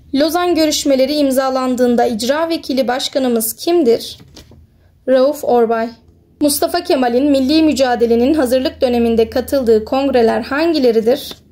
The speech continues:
Erzurum, Afyon, Sivas ve Pozantı Kongresi. Milli mücadeleye hazırlık dönemindeki son kongre hangisidir? Pozantı Kongresi. İstanbul'un işgalini Mustafa Kemal'e haber veren Manastırlı Hamdi Bey'e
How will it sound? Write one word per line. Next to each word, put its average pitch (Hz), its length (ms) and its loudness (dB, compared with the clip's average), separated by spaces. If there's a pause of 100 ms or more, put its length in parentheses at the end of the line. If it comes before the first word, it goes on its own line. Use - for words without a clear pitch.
(440)
Erzurum, 262 520 0 (340)
Afyon, 254 680 -4
Sivas 277 640 -6
ve 285 180 0
Pozantı 269 480 -2
Kongresi. 233 600 -2 (840)
Milli 285 360 2
mücadeleye 262 580 0
hazırlık 269 420 -2
dönemindeki 240 560 0
son 302 280 -2
kongre 254 400 0
hangisidir? 277 840 -4 (640)
Pozantı 277 480 -2
Kongresi. 233 600 -2 (840)
İstanbul'un 330 600 0
işgalini 277 540 -2
Mustafa 311 440 -2
Kemal'e 269 300 -2
haber 277 420 -4
veren 226 260 2
Manastırlı 262 640 -2
Hamdi 247 400 -2
Bey'e 247 360 2